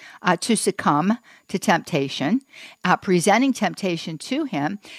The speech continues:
And then as he eats the fruit, you'll read this in Genesis three, verse six, you know, "Then the eyes of both of them were open." Uh, you notice when Eve eats of, of the fruit, when she takes that noxious, um,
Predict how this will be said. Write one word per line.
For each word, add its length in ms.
And 420
then 360
as 200
he 120
eats 460
the 100
fruit, 360
you'll 240
read 200
this 200
in 80
Genesis 440
three, 260
verse 260
six, 380
you 80
know, 140
"Then 460
the 140
eyes 400
of 120
both 280
of 80
them 240
were 160
open." 420
Uh, 180
you 100
notice 340
when 180
Eve 380
eats 460
of, 260
of 240
the 80
fruit, 640
when 240
she 300
takes 380
that 220
noxious, 840
um, 360